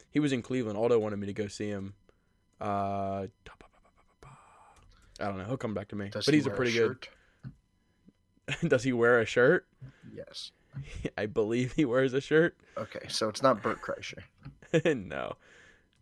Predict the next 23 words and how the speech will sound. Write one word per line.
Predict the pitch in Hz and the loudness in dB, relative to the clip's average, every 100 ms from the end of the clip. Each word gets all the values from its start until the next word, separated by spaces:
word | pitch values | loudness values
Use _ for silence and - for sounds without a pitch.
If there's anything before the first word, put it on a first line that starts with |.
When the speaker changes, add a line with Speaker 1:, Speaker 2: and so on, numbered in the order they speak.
| _ | _
Speaker 1:
Um, | 95 78 71 65 _ _ - | -4 -4 -4 -10 _ _ 0
I'll | |
find | 135 92 71 | 2 0 -2
that | 62 | -6
out, | 60 58 | -6 -6
but | - - _ | -6 -6 _
yeah, | - - - - - _ _ - | -8 -6 -6 -8 -16 _ _ -2
pretty | 170 131 | 0 4
good. | 120 107 - _ _ _ | 4 4 -2 _ _ _
It | 143 | 2
amazes | 147 151 135 117 | 8 8 8 0
me | 120 | -4
how | 113 117 | -2 -2
many | 113 110 | -2 -4
of | 104 | -4
these, | 107 107 101 - | -6 -8 -10 -6
like, | 104 104 | -6 -6
comedians | 110 110 104 104 98 - | -6 -4 -4 -6 -8 -10
come | - 104 104 | -8 -6 -4
to | 101 | -6
different | 107 104 107 | -6 -8 -6
clubs, | 110 104 101 107 | -2 -2 -2 -6
and | 98 | -8